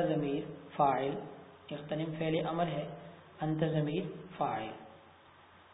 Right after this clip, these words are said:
خمسا مبدل منہ۔ آپ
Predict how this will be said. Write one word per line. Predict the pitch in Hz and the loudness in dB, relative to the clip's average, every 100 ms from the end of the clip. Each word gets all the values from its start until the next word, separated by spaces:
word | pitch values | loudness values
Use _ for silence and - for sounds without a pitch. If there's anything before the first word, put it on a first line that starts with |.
| - | -12
خمسا | - 190 226 - 220 220 - - - - - - - - - - 170 | 8 8 8 6 6 6 2 -4 -10 -14 -18 -20 -20 -20 -20 -10 4
مبدل | 180 180 185 185 160 | 6 8 8 8 6
منہ۔ | 143 - - - - - - - - - - - - - - - - - - - - | 2 0 -4 -10 -14 -18 -20 -20 -20 -20 -20 -20 -20 -20 -20 -20 -20 -20 -20 -20 4
آپ | 175 190 | 8 10